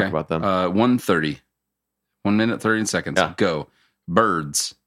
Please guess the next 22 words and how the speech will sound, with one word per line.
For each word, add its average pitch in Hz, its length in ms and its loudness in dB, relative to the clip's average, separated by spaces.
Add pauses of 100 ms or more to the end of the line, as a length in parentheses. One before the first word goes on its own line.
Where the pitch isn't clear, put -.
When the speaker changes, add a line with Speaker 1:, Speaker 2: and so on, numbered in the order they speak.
(180)
Speaker 1:
that 90 160 -4
start - 260 2
with, 92 420 -4 (200)
it 98 60 -4
doesn't 98 240 2
say. 80 320 -4 (140)
O. 95 360 4 (380)
Speaker 2:
O. 123 400 6 (100)
Owl. 95 500 0 (3500)
Mm. 92 540 -6 (920)
Speaker 1:
O-, 95 60 -10
okay. 92 500 -8 (1200)
A 113 60 2
girl's 104 360 4
name. 82 320 0 (440)
Speaker 2:
Uh, 110 180 6
it 107 40 4
begins 113 260 2
with 104 140 -4
O? 139 400 6
Speaker 1:
Yeah. 87 260 0
Speaker 2:
Olivia. 101 520 4